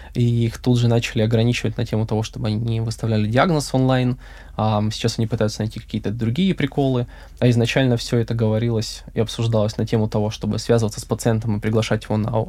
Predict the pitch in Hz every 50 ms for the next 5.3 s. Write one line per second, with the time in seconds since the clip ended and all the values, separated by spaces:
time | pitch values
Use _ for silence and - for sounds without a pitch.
0 | - - 123 117 120 113 - - 113 107 - 113 107 110 107 101 101 135 - -
1 | 113 110 107 - 113 107 113 107 - 110 - - 107 117 160 196 202 - - 143
2 | 131 127 131 127 - 131 123 123 120 113 - - - - - - - - - -
3 | 120 - - 139 131 - - - - - - - - - - - - - - -
4 | - 135 151 185 214 208 147 117 104 - - 120 120 120 127 113 - 120 117 117
5 | 113 104 - 107 107